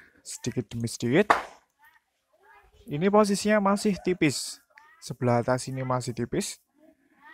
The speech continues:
Nah, kita masukkan pelan-pelan aja. Nah, seperti ini. Nah,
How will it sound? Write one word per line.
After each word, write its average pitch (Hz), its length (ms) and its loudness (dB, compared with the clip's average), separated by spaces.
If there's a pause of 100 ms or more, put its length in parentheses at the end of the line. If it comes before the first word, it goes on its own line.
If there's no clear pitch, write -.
(500)
Nah, 147 240 0 (280)
kita 165 240 -4
masukkan 170 600 -2
pelan-pelan 165 520 2
aja. 143 400 0 (1300)
Nah, 127 400 0
seperti - 520 -10
ini. 127 240 -2 (3250)
Nah, 123 240 -2